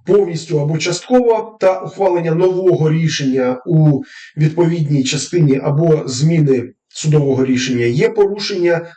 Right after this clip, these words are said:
норм процесуального права, які є обов'язковою підставою для скасування судового рішення суду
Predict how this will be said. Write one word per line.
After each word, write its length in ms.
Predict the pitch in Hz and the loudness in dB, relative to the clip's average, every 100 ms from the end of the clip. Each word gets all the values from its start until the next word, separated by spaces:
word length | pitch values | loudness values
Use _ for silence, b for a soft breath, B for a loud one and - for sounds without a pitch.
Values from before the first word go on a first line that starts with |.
| - | 0
норм 400 | 160 190 202 - B B - | 2 4 0 -6 B B -4
процесуального 840 | 175 165 170 175 180 175 165 180 | -2 -2 0 2 2 0 -2 -2
права, 460 | 170 165 131 117 | 0 0 0 -4
які 320 | 117 127 127 196 | -4 -4 -4 -2
є 320 | 160 175 175 | 0 2 0
обов'язковою 840 | 156 151 156 156 - 175 156 143 | -2 -2 -2 -2 0 0 2 0
підставою 520 | 131 127 190 190 196 175 | -2 -6 0 2 2 -2
для 300 | 135 170 175 | -4 -4 -4
скасування 800 | - - 156 156 170 170 156 B B - | -6 -6 -2 0 0 0 -2 B B -10
судового 580 | 165 151 180 180 151 | 0 4 4 2 0
рішення 440 | 156 185 190 175 165 | 0 -2 -4 -2 -4
суду 680 | - - 147 143 160 196 | -4 0 2 2 2 0